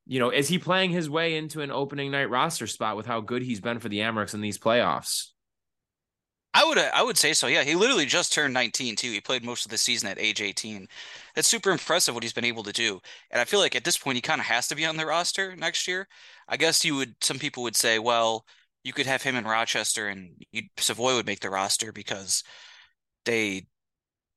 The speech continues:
Speaker 2: you know, Savoie can't play in Rochester. Savoie has to go back to the W H L if he's not in the N H L, unfortunately."
Speaker 1: Mm-hmm.
Speaker 2: But on the other hand, w-, I mean, what if you, had they let one of Girgensons and Okposo walk,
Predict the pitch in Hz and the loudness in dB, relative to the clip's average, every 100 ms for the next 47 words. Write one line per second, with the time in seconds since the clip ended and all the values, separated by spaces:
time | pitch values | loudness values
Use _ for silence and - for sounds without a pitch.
0 | _ 135 104 98 117 120 110 - 127 113 | _ -2 0 0 -2 0 0 0 -4 -6
1 | - 127 113 107 107 104 104 - 110 107 | -6 -6 -4 2 2 2 0 0 0 -4
2 | 120 113 110 110 - 104 107 107 104 120 | -4 -4 -6 -2 -2 -2 -8 -8 -6 -8
3 | 104 107 107 101 98 120 104 120 113 107 | -6 -6 -4 -4 0 0 -2 -6 -8 -8
4 | 95 117 107 - 98 98 104 107 104 107 | -4 -2 0 -4 -4 -8 -10 -8 -6 -6
5 | - 110 113 - - 117 113 113 110 - | -8 -14 -16 -18 -10 -8 -6 -6 -8 -12
6 | _ _ _ - 226 135 - _ _ _ | _ _ _ 2 4 4 0 _ _ _
7 | _ _ - 139 147 240 165 117 113 110 | _ _ -6 0 2 4 2 2 -2 -6
8 | - _ 131 135 _ _ 127 131 127 196 | -10 _ -16 -16 _ _ -2 -2 0 2
9 | 185 - - - _ _ _ _ - 131 | 2 0 -6 -12 _ _ _ _ -6 -4
10 | 127 127 120 - _ _ _ _ - 90 | -4 -4 -6 -10 _ _ _ _ -12 -2
11 | 135 131 123 127 120 131 127 117 123 120 | 2 4 4 0 0 0 0 0 0 0
12 | 127 117 113 110 147 147 113 101 95 107 | -2 -4 -2 -2 0 0 -2 -2 -4 -4